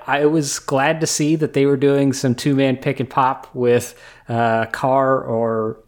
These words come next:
Andrew or Courtney and Trey Mitchell. I wanted to see that. Like, l-, getting him out there where he fills a, a spot that was previously occupied by a guard and, and takes a, a set three, that's a good play.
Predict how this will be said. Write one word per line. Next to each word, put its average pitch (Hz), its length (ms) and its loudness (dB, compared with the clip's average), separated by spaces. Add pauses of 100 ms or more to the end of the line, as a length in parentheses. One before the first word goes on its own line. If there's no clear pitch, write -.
(100)
Andrew 131 560 2
or 117 180 -6
Courtney 127 560 -2
and 123 300 -4
Trey 156 160 -2
Mitchell. 185 340 -2 (400)
I 135 100 0
wanted 160 280 2
to 120 80 0
see 113 180 -2
that. 95 380 -10
Like, 123 320 0
l-, 131 400 -4 (560)
getting 151 320 2
him 151 160 2
out 135 180 0
there 139 140 0
where 131 120 0
he 123 100 0
fills 135 580 -2 (100)
a, 123 220 -4
a 120 60 -4
spot 123 500 -2
that 123 100 -4
was 113 300 -6 (340)
previously 131 500 2
occupied 120 460 -2
by 117 160 0
a 110 40 -4
guard 131 400 0
and, 110 260 -4
and 117 260 -6
takes - 300 -6
a, 117 240 -2 (320)
a 117 60 -10
set - 320 -4
three, 143 380 -4
that's 156 200 -2
a 160 60 -4
good 165 220 -6
play. 165 380 -4